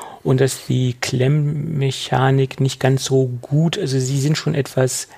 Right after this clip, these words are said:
widerspenstiger als die, äh, Lego-Steine, sag ich jetzt mal.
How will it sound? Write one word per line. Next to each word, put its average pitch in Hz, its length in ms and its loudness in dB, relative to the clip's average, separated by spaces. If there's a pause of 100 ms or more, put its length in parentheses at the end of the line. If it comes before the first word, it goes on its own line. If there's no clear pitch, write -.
(600)
widerspenstiger 135 960 0
als 123 300 -2
die, 127 480 -2
äh, 131 240 2 (100)
Lego-Steine, 147 1300 -4
sag - 300 -12
ich 147 100 -16
jetzt - 280 -12
mal. - 220 -8